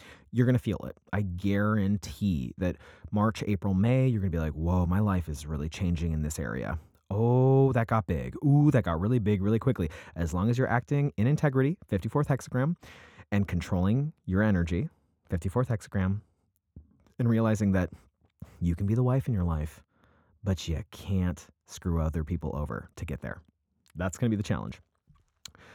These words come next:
So Saturn enters Pisces on March seventh. So March, it keeps, it's the date. It's the month, it's the big month.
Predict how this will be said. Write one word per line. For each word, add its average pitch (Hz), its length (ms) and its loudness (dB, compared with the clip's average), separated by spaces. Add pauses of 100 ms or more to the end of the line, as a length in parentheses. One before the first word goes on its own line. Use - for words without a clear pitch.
(180)
So - 120 -2
Saturn 202 440 6
enters 143 260 2
Pisces 85 500 -2 (120)
on 101 340 4 (240)
March 90 320 -2 (100)
seventh. - 380 -6 (300)
So 98 160 2
March, 98 420 2 (100)
it 87 120 -4
keeps, - 280 -4
it's - 180 -8
the 101 100 -2
date. 92 260 -2 (800)
It's 131 140 0
the 135 100 4
month, 131 240 4
it's 95 140 -6
the - 80 0
big 92 180 0
month. 85 240 0